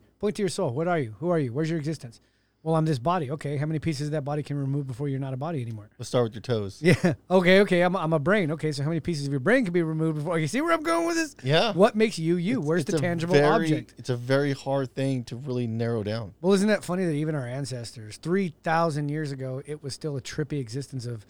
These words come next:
Speaker 1: "Why am I here and why do I have these thoughts? Why do I think like this?" You get one side of the table going, "Well, you're thinking like that so you can go to work and get money to raise a family." Okay.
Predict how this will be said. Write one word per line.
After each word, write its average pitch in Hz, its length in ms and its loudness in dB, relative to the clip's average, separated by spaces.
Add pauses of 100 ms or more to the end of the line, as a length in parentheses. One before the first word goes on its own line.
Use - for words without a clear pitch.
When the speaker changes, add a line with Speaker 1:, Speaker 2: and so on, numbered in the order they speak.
(380)
Speaker 1:
"Why 135 200 -4
am 214 120 0
I 202 80 0
here 175 240 0
and 120 160 -2
why 120 140 -6
do 151 100 -4
I 143 80 -4
have 131 180 -4
these 120 320 -10
thoughts? - 440 -16
Why 127 100 -10
do 139 100 -6
I 127 40 -6
think 147 320 -10
like 110 160 -16
this?" - 200 -20 (680)
You 170 80 0
get 190 120 4
one 175 220 4
side 175 160 2
of 147 60 -4
the 147 80 -2
table 151 260 -2
going, 139 180 -2
"Well, 135 140 -2
you're 135 160 0
thinking 220 340 -6
like 143 120 -2
that 135 160 -8
so - 100 -8
you 135 80 -2
can 135 80 -4
go 156 120 -4
to 185 60 -2
work 156 200 -6
and 151 80 -6
get 139 100 -6
money 143 180 -4
to 135 100 -6
raise 135 180 -2
a - 20 -6
family." 147 400 -4
Okay. 170 380 0